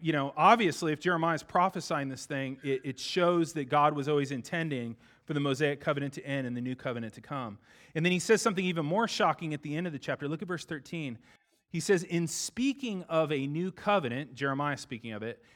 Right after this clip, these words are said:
"he makes the first one, the Mosaic, obsolete. And what is obsolete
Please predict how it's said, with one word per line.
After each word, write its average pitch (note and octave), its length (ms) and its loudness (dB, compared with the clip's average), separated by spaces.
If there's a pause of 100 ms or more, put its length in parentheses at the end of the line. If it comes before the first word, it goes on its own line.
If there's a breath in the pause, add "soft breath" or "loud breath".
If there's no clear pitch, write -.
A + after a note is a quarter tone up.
(120 soft breath)
"he F#3 160 0
makes F#3 340 2
the D#3+ 160 -2
first - 480 -2
one, C#3 240 -2
the C3 60 -4
Mosaic, C#3 600 -2
obsolete. C#3 680 0 (720 soft breath)
And B2 80 -6
what D3+ 140 2
is C#3+ 100 0
obsolete D#3+ 840 2